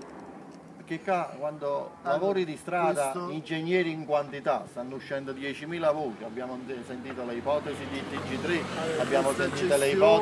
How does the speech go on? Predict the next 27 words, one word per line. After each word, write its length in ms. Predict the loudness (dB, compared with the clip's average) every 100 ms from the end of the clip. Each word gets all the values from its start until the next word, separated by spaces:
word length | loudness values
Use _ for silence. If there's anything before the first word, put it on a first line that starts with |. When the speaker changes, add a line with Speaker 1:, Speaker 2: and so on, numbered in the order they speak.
| 6
Speaker 1:
ipotesi 180 | 2 0
di 120 | 4
Repubblica. 380 | 4 6 4 4
Speaker 2:
allora, 240 | 0 0
questa 280 | -2 -2 0
Speaker 1:
Perché 160 | 2
Speaker 2:
gest- 140 | 6 6
Speaker 1:
non 120 | 6
avete 340 | 4 4 2 4
fatto 360 | 4 4 0
questo? 380 | 2 0 0 -6
Perché 300 | -6 -2 0
non 200 | 2 0
c'è 140 | 2 2
una 200 | 4 4
rete 260 | 4 4
antincendio 720 | 2 0 -2 -4 2 2 2 -2
in 80 | -4
questa 300 | -6 -6 -8
montagna? 500 | -8 -2 0 -2 -8 -16 -20 -16
Ci 80 |
siamo 260 | -10 -8 -8
sentiti 440 | -8 -10 -12 -12
dire 320 | -12 -8 -6 -4
da 260 | -4 -4 -10 -20 -20 -20
canali 640 | -10 -6 -4 -4 -6 -10 -14 -18 -14
mediatici 680 | -10 -8 -8 -10 -14 -16